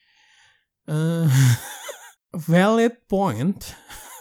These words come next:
Yang menarik adalah korbannya itu lumayan banyak. Jadi maksudnya pengikutnya itu empat ratus lima puluh orang, dan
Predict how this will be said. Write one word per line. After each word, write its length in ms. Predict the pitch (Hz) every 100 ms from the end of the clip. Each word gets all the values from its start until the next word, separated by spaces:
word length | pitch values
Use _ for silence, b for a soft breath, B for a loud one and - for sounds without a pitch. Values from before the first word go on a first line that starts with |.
| B B B B _ _ _ _ _ - B B B 311 B B B _ - -
Yang 160 | 214
menarik 560 | 226 233 233 208 196 294 135
adalah 400 | 113 98 98 127 - _ _ _ -
korbannya 720 | 202 196 226 240 101 131 - -
itu 160 | 269
lumayan 320 | 254 220 196
banyak. 320 | 175 160 110 127
Jadi 180 | 143 233
maksudnya 320 | 220 233 254
pengikutnya 560 | - 202 196 196 180 175
itu 240 | 165 262
empat 320 | 190 185 180
ratus 160 | - -
lima 240 | 165 151
puluh 160 | 160 139
orang, 400 | 214 175 165 143
dan 240 | 139 147